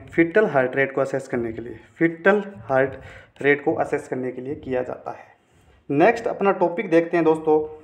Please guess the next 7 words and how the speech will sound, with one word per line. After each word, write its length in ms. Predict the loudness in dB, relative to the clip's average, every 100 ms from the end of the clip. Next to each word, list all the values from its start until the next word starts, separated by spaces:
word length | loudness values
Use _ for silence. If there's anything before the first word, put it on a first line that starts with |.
| _ _ _ -20 -8 2
Next 240 | 2 2
अपना 200 | 0 0 2
topic 320 | 0 -2 0
है 260 | 2 2 0 -8 -20 -20 _ _
क्या, 160 | 4 4 2 -6 -18 _ _ _ _
एलएस 400 | 0 4 4 4
रेशियो। 400 | 0 0 -2 -8